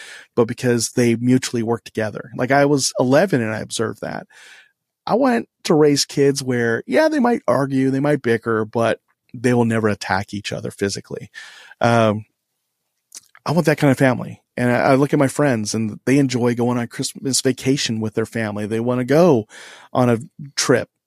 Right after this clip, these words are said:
with their family. They're looking forward to these kinds of things. They wanna go see their grandparents. Me, I'm like, "I'd rather not." <laughs> And, uh, and so I found myself wanting this other type of life. Not like I want their life, but I want whatever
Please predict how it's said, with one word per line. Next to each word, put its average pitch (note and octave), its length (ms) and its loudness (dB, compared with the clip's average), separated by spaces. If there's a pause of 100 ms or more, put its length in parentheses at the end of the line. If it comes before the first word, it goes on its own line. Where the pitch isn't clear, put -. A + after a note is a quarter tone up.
with B2 140 -2
their A#2 120 2
family. G#2+ 480 -4
They're B2+ 140 2
looking E3+ 280 0
forward F3 340 2
to C#3 60 2
these A2 180 -4
kinds G#2+ 240 -6
of G2 60 -12
things. - 200 -10
They C#3+ 100 2
wanna G#3 200 2
go E3 120 -4
see D#3 240 -2
their D3+ 140 -2
grandparents. C3 680 -4
Me, D#3+ 240 0
I'm F#3+ 160 -2
like, D3 280 0 (460)
"I'd G#3 240 -4
rather E3+ 340 0
not." - 540 -2
<laughs> - 460 -8
And, D#3+ 180 -2 (440)
uh, D#3 360 4
and E3 240 2
so G3 140 4
I F#3 100 0
found G3+ 200 2
myself F#3+ 420 2
wanting D3+ 720 0 (100)
this C#3 480 -2
other C#3+ 180 4
type B2+ 220 -4
of A#2 80 -2
life. A2+ 340 -2
Not D#3 260 0
like C#3+ 160 0
I C3 80 2
want B2+ 260 -2
their A#2 220 -2
life, C3+ 380 -2
but A2+ 160 -2 (600)
I B2+ 100 2
want C#3+ 480 2 (300)
whatever D3 800 2